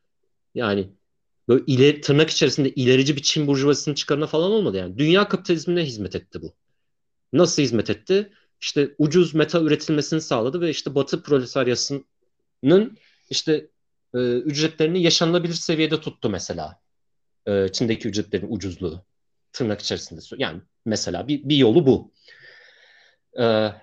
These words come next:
hani bu açıdan baktığımızda yani ulusal ölçekli bir kapitalizmin genel olarak kapitalist dünyadan bağımsız ulusal ölçekli bir kalkınmanın söz konusu olamadığını görüyoruz. Yani dünyanın hiçbir yerinde. Yani buralardaki proleterleşmenin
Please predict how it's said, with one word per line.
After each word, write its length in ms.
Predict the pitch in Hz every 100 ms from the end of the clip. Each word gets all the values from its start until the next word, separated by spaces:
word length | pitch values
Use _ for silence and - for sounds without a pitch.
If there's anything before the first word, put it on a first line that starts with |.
| _
hani 220 | - 151 139
bu 100 | 196
açıdan 360 | 202 220 180
baktığımızda 560 | 147 185 220 190 151 147
yani 400 | 113 107 156 214 _ _ _ _ _ _ _ _ _ -
ulusal 400 | 135 147 208 190
ölçekli 400 | 180 180 - 175
bir 160 | 190 - _ _ _ _ _ _
kapitalizmin 720 | - - 160 156 180 165 120
genel 260 | 110 127 160
olarak 400 | 156 139 127 - _ _ -
kapitalist 500 | 127 - 160 160 -
dünyadan 360 | 143 143 147
bağımsız 320 | 143 147 127 120
ulusal 360 | 127 135 165
ölçekli 340 | 156 - - 131
bir 60 |
kalkınmanın 460 | - 143 139 151 160
söz 340 | 175 - 156
konusu 320 | - 160 - -
olamadığını 600 | 127 151 170 131 110 95
görüyoruz. 460 | 90 82 82 85
Yani 200 | 98 92
dünyanın 300 | 104 104 98
hiçbir 300 | 92 98 -
yerinde. 300 | 90 82 90
Yani 220 | 120 123
buralardaki 440 | 135 156 156 151 -
proleterleşmenin 1040 | 151 139 143 147 147 - 151 147 190 262